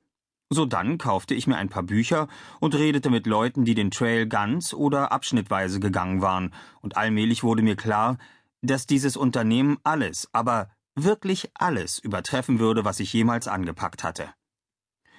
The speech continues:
Fast jeder, mit dem ich mich darüber unterhielt, hatte eine Geschichte über irgendeinen arglosen Bekannten parat, der sich mit großen Hoffnungen und neuen Wanderschuhen auf den Weg gemacht hatte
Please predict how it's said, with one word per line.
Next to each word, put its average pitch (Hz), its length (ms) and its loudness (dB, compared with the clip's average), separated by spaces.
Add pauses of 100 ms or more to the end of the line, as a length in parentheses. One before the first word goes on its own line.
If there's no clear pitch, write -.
(120)
Fast 185 260 -4
jeder, 113 200 2
mit 98 160 -2
dem 113 140 4
ich 107 80 0
mich 110 120 2
darüber 110 360 2
unterhielt, 104 500 0
hatte 127 240 -2
eine 123 180 2
Geschichte 135 460 0
über 120 260 0
irgendeinen 131 640 2
arglosen 113 580 2
Bekannten 110 440 -2
parat, 104 460 -2 (480)
der 120 100 2
sich 120 140 -2
mit 123 200 0
großen 170 420 2
Hoffnungen 110 640 -2
und - 240 -6
neuen 127 320 2
Wanderschuhen 123 520 2
auf 101 120 -2
den 98 180 -2
Weg 123 160 2
gemacht 101 340 -2
hatte 113 300 0